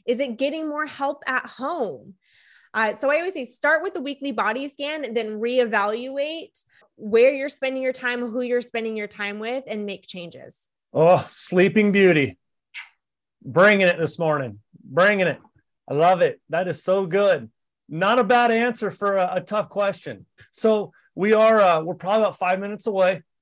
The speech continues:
Speaker 2: and then I am kicking you to the curb.
Speaker 1: <laughs>
Speaker 2: So what I loved about what you just did there, I, and I, I'm, again, I feel like we're cut from the same cloth here, is that you're asking us to ask questions.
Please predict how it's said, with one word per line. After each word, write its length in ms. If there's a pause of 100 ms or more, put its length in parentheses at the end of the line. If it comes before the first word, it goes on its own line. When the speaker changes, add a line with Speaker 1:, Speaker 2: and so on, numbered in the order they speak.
(140)
Speaker 2:
and 160
then 220
I 220
am 260
kicking 400
you 120
to 100
the 80
curb. 400 (380)
Speaker 1:
<laughs> 320 (640)
Speaker 2:
So 440 (100)
what 320
I 200
loved 300
about 280
what 120
you 140
just 340
did 260
there, 380 (280)
I, 160
and 100
I, 220
I'm, 220 (420)
again, 260
I 160 (100)
feel 140
like 240
we're 260
cut 240
from 120
the 80
same 260
cloth 380
here, 260 (500)
is 260
that 360 (300)
you're 120
asking 460
us 180
to 160
ask 240
questions. 800